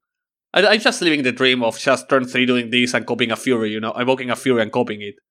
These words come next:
Because you don't, it's, this is, doesn't work as sorcery, right? You can blitz it in, then do something, and then copy. You don't have to do everything together.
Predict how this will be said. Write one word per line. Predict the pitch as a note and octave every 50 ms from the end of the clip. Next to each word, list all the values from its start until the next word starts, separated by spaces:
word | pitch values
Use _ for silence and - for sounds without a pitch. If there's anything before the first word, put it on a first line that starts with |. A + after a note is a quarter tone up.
| _ _ _ - D#3+
Because | E3 F3+ -
you | A3 A#3+
don't, | A#3+ A3 - -
it's, | G#3 G3+ -
this | - G#3+ B3 B3
is, | C#4 - -
doesn't | - G#3+ G#3 - G3
work | F#3 F#3+ E3+ D3+
as | C#3+ -
sorcery, | - - E3+ D3 - - B2
right? | A#2 A#2+ B2 A#2+
You | C3+ D3
can | F3 F3 -
blitz | - E3+ F3+ F#3 -
it | E3+ D3 -
in, | C#3+ C3+ B2+ B2 - -
then | - E3+ E3 D3
do | D3 C#3
something, | - - C3+ C3 B2 C#3 B2 A#2
and | A#2 A#2+
then | B2 A#2 A2+ -
copy. | D3 C3 G#2+ B2 G#2+
You | G#2 A#2+ D3
don't | E3 D3+ -
have | D3+ C3
to | - C#3
do | C3+
everything | B2+ B2 B2+ B2 B2 B2
together. | - A#2+ B2+ C3 B2 A2+ A2+ A2 A2+ -